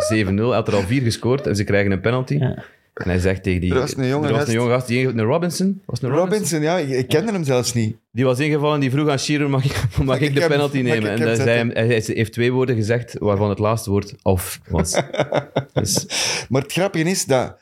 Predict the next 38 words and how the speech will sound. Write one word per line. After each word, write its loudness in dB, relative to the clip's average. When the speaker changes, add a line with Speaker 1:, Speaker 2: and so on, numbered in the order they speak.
Speaker 3:
dat 0
was 0
in 2
een 0
gesprek 0
dat 2
met, -2
met 2
Lineker, 0
Speaker 1:
Ja. 2
Speaker 3:
en 0
Lineker 0
zei, 2
er 0
kwamen 0
daar 2
een 0
aan 2
mij 2
ook -2
vragen, 0
en 2
ik -2
zei 0
ook, -2
Speaker 1:
"Ga -2
maar 2
weg." 0
Speaker 3:
"Zo, 0
hè?" -2
Dus, 0
Speaker 1:
Ja. 2
Speaker 3:
dus -4
ergens 0
snap 2
ik -2
dat 2
wel. 0